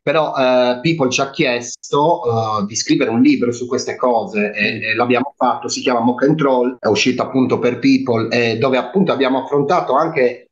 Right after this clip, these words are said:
Speaker 1: storicamente, anche oltre a Twain, sempre degli Stati Uniti, Benjamin Franklin si era, eh, cimentato nella, nel, nel genere.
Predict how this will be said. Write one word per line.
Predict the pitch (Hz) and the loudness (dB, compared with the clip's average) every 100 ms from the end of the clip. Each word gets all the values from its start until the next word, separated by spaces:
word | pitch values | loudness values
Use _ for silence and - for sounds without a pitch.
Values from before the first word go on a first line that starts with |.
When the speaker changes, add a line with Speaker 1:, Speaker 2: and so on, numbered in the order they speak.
| _ | _
Speaker 1:
storicamente, | - - 147 139 135 139 175 113 113 117 | -12 0 2 2 0 0 0 0 -2 -2
anche | 139 175 185 160 147 143 135 | 0 2 2 2 2 0 0
oltre | 160 175 160 | 0 2 0
a | 139 | 2
Twain, | 185 196 156 113 | 2 4 2 0
sempre | - 127 135 | 0 2 4
degli | 135 135 | 6 6
Stati | 135 143 147 | 4 -2 0
Uniti, | 185 196 117 - - _ _ | 2 2 -2 -6 -16 _ _
Benjamin | 139 139 139 135 131 | -2 -2 -2 0 -2
Franklin | 131 190 135 123 117 | 0 -2 -2 -2 -2
si | 113 127 | -2 -2
era, | 123 117 113 113 113 - | 0 0 0 -2 -4 -4
eh, | 101 90 85 85 85 | -2 0 -2 -4 -2
cimentato | 131 131 135 135 139 131 123 131 | 0 0 0 -2 -2 -2 -2 -2
nella, | 123 123 120 117 110 107 107 | 0 0 0 0 -2 -2 0
nel, | 117 120 | 0 0
nel | 120 131 120 | 0 -2 -2
genere. | 135 120 104 104 | -2 -2 -4 -6